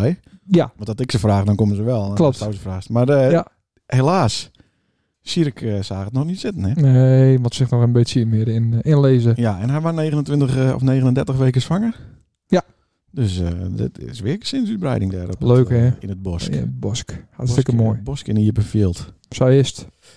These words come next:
Speaker 1: Daar heeft hij weer lekker een, eh, blokje omlopen, zag ik, eh,
Speaker 2: Ja,
Speaker 1: overdag.
Speaker 2: goed, hè? Doe ik elke woensdag.
Speaker 1: Hmm.
Speaker 2: Ja. Ja, neem maar een slokje thee.
Speaker 1: Is dat met een speciale reden? Dan stou dat op woensdag overdag doet?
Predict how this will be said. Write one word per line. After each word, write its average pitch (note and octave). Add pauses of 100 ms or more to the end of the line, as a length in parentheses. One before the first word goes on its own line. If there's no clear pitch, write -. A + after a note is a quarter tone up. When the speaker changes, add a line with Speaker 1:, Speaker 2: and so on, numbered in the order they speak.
Speaker 1:
Daar E3
heeft F3+
hij F3+
weer F3+
lekker F3+
een, E3
eh, E3
blokje F3
omlopen, G#3
zag A#2+
ik, G2+
eh, A2+
Speaker 2:
Ja, G#2
Speaker 1:
overdag. A2
Speaker 2:
goed, A3
hè? D#3+
Doe F#3+
ik G3
elke G#3+
woensdag. E3+
Speaker 1:
Hmm. A#3+ (200)
Speaker 2:
Ja. F3+ (320)
Ja, F#3+
neem E3
maar E3
een D3+
slokje D3+
thee. F#3
Speaker 1:
Is G#2
dat G#2
met G#2+
een G#2
speciale G2+
reden? E3
Dan C#3
stou A#2+
dat A2+
op A2
woensdag A2
overdag A2
doet? E3